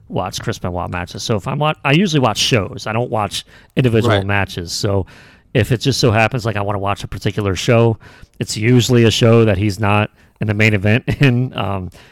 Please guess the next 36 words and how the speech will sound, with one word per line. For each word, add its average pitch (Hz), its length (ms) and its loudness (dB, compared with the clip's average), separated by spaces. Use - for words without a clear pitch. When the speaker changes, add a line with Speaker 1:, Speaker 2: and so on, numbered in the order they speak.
Speaker 1:
with - 180 -4
the 120 80 -2
Speaker 2:
Right, 104 80 2
Speaker 1:
exception, 104 360 -4
Speaker 2:
you're 160 80 4
not, 151 80 2
Speaker 1:
obviously, 101 220 0
Speaker 2:
you're 160 80 4
not 156 180 6
Speaker 1:
of - 80 2
Speaker 2:
watching 147 220 4
WrestleMania 143 200 4
Speaker 1:
WrestleMania. 123 40 -2
Speaker 2:
twenty. 120 460 0
Speaker 1:
Yeah, 101 220 2
exactly, 95 500 -6
all 98 140 -4
the - 80 -14
time. 95 340 -12
Like, - 240 -14
great 190 200 4
main 147 160 4
event, 127 400 0
but, 107 240 2
you 117 120 -2
know, 98 320 4
Speaker 2:
It 113 60 -20
was. 113 400 -8
Speaker 1:
give 120 300 2
Speaker 2:
Jim 156 180 2
Speaker 1:
Triple 139 160 4
Speaker 2:
Ross 123 80 6
Speaker 1:
H 120 80 4
Speaker 2:
had 127 160 2
a 117 60 0
s-, - 220 -4